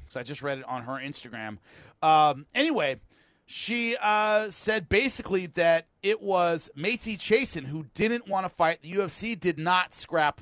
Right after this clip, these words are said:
the fight. That's interesting. Let's see if that's true. Now, I'm looking at her Instagram right now. La, la, she had posted something. I believe it's on her story. Let's see. Uh, no, it's not on her Instagram. All right, okay,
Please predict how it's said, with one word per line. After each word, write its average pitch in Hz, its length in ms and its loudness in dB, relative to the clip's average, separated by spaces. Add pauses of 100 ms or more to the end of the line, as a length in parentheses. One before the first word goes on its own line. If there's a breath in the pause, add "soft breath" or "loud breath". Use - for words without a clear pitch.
the 139 100 -4
fight. - 480 0 (920 soft breath)
That's 180 360 4
interesting. 170 540 -4 (600)
Let's 131 280 -6
see 196 240 -6
if 185 100 -8
that's 175 240 0
true. 170 240 -4
Now, 151 140 -2
I'm 156 80 -6
looking 185 200 -6
at 196 120 -2
her 185 40 -4
Instagram 156 460 -6
right 143 180 -4
now. 190 520 -2
La, 160 100 -4
la, 170 240 0
she - 160 -10
had 135 140 -12
posted 180 340 -4
something. 156 340 -4
I 135 60 -6
believe 139 160 -10
it's 123 120 -16
on 127 80 -10
her 123 40 -12
story. 147 300 -8
Let's 131 140 -14
see. 123 240 -12 (1000 loud breath)
Uh, 160 840 2
no, 202 320 4
it's - 120 -8
not 208 180 2
on 220 100 0
her 196 60 -4
Instagram. 170 480 -12 (120)
All 226 80 8
right, 214 180 6
okay, 196 220 2